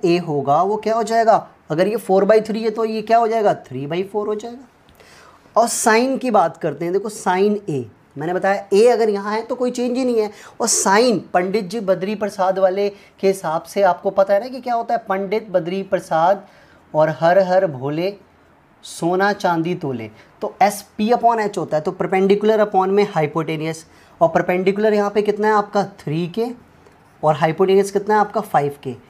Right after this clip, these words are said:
के से के कैंसिल, कितना आ गया, थ्री बाई फ़ाइव। ठीक, ऐसे ही आप क्या निकालोगे, cos निकाल लोगे। तो आगे देखो आप cos निकाल लो, sine और टेन पता लग गया ना आपको।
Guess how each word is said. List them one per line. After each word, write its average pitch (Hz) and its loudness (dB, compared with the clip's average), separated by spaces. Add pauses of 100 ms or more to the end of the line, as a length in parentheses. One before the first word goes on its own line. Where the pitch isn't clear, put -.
(200)
के 190 6
से 226 -2
के 202 4
कैंसिल, 185 -2
कितना 202 0
आ 196 2
गया, 190 2
थ्री 156 -8
बाई 185 -2 (220)
फ़ाइव। 117 -16 (840)
ठीक, 226 2
ऐसे 190 2
ही 214 0
आप 196 -6
क्या 190 0
निकालोगे, 190 2 (160)
cos 135 0
निकाल 156 0
लोगे। 151 -4 (480)
तो 135 2
आगे 143 2
देखो 160 0
आप 160 0
cos 160 2
निकाल 160 2
लो, 151 -2 (3000)
sine 160 0
और 165 2
टेन 160 0
पता 165 0
लग 180 2
गया 196 2
ना 302 -4
आपको। 240 -4